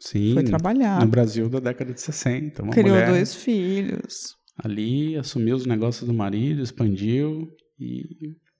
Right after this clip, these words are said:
Speaker 2: É, uma mulher de uma força, de uma coragem extrema. Tudo que esses cagalhão que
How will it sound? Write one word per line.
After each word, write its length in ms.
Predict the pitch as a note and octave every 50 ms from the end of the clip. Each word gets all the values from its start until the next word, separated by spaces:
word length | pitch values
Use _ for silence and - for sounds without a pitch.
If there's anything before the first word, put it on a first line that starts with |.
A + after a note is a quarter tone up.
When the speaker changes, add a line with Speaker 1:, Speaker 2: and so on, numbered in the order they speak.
| _ _ _ _ _ _ _ -
Speaker 2:
É, 360 | C4+ B3 G#3 F#3+ G3 G#3 A3
uma 160 | G#3+ G3 F3+
mulher 260 | F#3 F#3+ F#3+ F#3 F#3+ F#3+
de 80 | -
uma 160 | - B3 D4
força, 540 | C#4+ - - - A3 G#3 G#3+ - - - D4 D4+ D#4+ D#4+ D4+ C#4 B3+
de 60 | A3+
uma 140 | A3+ G#3+ G#3+
coragem 680 | A3 - B3+ A3+ G#3+ G3+ F#3 F3+ F3 E3+ G3+ A3 A#3+ C4
extrema. 680 | D#4 - - - F4+ D#4+ C#4+ A#3 A3+ A3 G#3+ G#3 F3+ F#3
Tudo 340 | - - _ - - G3 G#3
que 100 | - B3+
esses 220 | A#3+ - - -
cagalhão 920 | - - - B3 A3+ A3 G#3+ A3 A3 F#3+ - - F#3+ G#3+ A#3 D#4 F#4 - - - - - - - _ _ _ _ _ _ _ -
que 400 | - - - F#3+ F3 E3+ - -